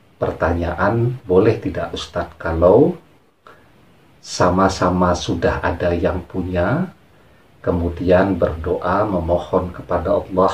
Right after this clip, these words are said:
agar takdir kembali mempersatukan dia dengan mantannya?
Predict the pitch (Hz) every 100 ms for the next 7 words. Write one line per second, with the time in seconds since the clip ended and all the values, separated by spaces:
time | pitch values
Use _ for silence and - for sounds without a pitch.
0 | - 82 82 85 78 - - 87 - 98
1 | 90 104 92 71 - - _ _ _ _
2 | _ _ _ - 107 95 85 87 80 87
3 | 95 - 95 92 - - - 90 82 -
4 | - - 92 92 90 87 85 82 85 82
5 | 80 80 82 80 82 92 92 92 76